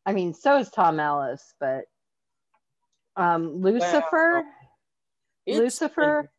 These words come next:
Speaker 2: it's been off the air for a while.
Speaker 1: Yeah. But with Lucifer,
Speaker 2: Two thousand three.
Speaker 1: um,
Speaker 2: Shit.
Speaker 1: I would have to say my all-time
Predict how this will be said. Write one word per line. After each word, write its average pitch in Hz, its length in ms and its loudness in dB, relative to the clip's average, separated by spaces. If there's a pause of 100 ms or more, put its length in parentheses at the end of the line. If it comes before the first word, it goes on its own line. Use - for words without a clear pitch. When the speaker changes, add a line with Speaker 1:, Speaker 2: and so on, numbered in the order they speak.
(1120)
Speaker 2:
it's 226 200 -10
been 190 200 -10
off 165 240 -8
the 127 200 -14
air 208 180 -6
for 113 300 -16
a 104 80 -16
while. 117 580 -16 (340)
Speaker 1:
Yeah. 170 420 2 (1300)
But 185 220 2
with 185 220 -2
Lucifer, 240 840 0 (200)
Speaker 2:
Two 226 60 -8
thousand 185 200 -18
three. 123 80 -20 (120)
Speaker 1:
um, 165 580 0 (320)
Speaker 2:
Shit. - 260 -16 (680)
Speaker 1:
I 226 240 4
would 277 160 2
have 196 380 -2
to 196 100 -4
say 165 340 -2
my 156 360 -4 (180)
all-time 185 1900 -2